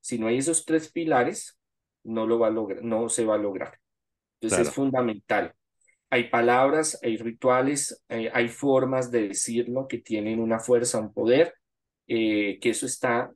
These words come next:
Speaker 1: en, en el, en la tradición de, la ma-, de todas las iglesias, eh, cristianas, católicas, eh, que manejan el, el ministerio de liberación y exorcismo.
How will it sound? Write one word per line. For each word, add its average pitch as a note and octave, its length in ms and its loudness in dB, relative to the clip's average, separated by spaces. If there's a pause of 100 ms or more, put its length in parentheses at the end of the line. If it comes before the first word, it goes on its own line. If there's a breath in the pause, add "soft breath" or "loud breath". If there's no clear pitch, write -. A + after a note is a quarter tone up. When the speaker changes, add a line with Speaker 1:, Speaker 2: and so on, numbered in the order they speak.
(100)
Speaker 1:
en, A2 320 -8
en G#2+ 260 -6
el, G#2 360 -4 (160)
en A2+ 160 -6
la G#2+ 140 0
tradición G#2+ 760 -2 (320)
de, A#2 320 0 (120)
la A#2+ 220 0
ma-, A2 200 0
de A2+ 180 -4
todas F3 320 2
las G#2+ 280 0
iglesias, A2 760 -4
eh, - 140 -8
cristianas, A2 640 -4
católicas, G#2 840 -4 (360)
eh, G#2+ 680 0 (380)
que A#2+ 160 2
manejan A2+ 560 -2
el, A2 340 -2
el G#2+ 540 -6
ministerio A#2 640 -2
de B2 60 2
liberación G#2+ 520 -2
y A2 60 -6
exorcismo. - 520 -6